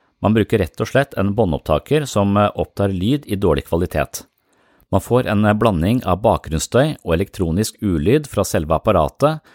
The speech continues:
og resultatet undersøkes møysommelig for å høre etter stemmer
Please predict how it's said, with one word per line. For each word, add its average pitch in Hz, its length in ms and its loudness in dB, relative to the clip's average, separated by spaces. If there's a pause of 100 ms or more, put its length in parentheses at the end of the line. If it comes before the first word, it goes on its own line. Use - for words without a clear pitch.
(220)
og 82 100 0
resultatet 113 840 -2 (100)
undersøkes 98 540 -2
møysommelig 110 720 0
for 95 140 -2
å 98 60 2
høre 82 220 2
etter 87 160 -4
stemmer 110 580 -2